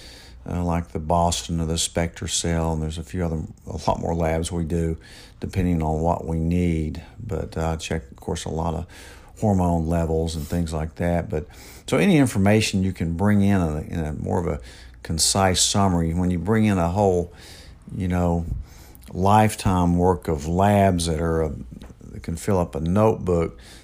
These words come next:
that may overwhelm the doctor also. So try to bring a summary of the last things that you've had, the labs in the last year, and maybe even type out, um, some of your past medical history to keep on a form.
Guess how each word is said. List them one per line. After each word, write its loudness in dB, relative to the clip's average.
that -2
may 0
overwhelm 2
the 2
doctor 0
also. -2
So -2
try -2
to -2
bring 0
a 0
summary 2
of -6
the -6
last 0
things 0
that -6
you've -4
had, 0
the -10
labs 4
in -2
the -2
last 0
year, 0
and -4
maybe 0
even 2
type 0
out, 0
um, 0
some 0
of 4
your 2
past 4
medical 0
history -2
to -6
keep -6
on 0
a -4
form. -4